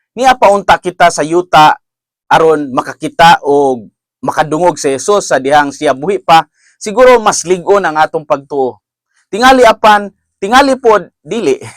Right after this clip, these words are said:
<laughs> Gipakita ka nato dinhi sa ebanghelyo ni San Juan nga naipipila nga nakakita sa mga milagro ni Jesus o nakadungog kaniya nga nagtudlo. Gusto gihapon nga mupatay kaniya samtang ang uban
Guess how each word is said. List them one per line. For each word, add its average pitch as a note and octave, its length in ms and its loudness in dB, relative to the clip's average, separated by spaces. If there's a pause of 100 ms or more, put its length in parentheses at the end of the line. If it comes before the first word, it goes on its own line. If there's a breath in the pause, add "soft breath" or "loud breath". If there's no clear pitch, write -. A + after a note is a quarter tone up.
(340 loud breath)
<laughs> - 520 -20
Gipakita G#3+ 540 -2
ka G#3 80 2
nato F#3+ 320 0
dinhi E3+ 240 -4
sa F3 80 -2
ebanghelyo D#3 800 -2
ni C#3 80 -8
San D#3 240 -2
Juan D3+ 320 0
nga C#3 240 -8
naipipila A#3 680 -2
nga E3+ 220 -2
nakakita G3+ 560 -6
sa A3 80 -4
mga G3 240 -6
milagro F3 480 -2
ni F3 80 -8
Jesus G3 500 -6
o D#3+ 220 0 (240 soft breath)
nakadungog F#3 640 0
kaniya F#3+ 480 -4 (500)
nga D#3+ 140 -6
nagtudlo. E3 680 -4 (460)
Gusto D#3+ 400 -4
gihapon E3 560 -2
nga C3+ 240 -4
mupatay D3 560 -4
kaniya E3 480 -6 (240)
samtang D#3+ 480 -2
ang C#3 160 -8
uban C3 480 -2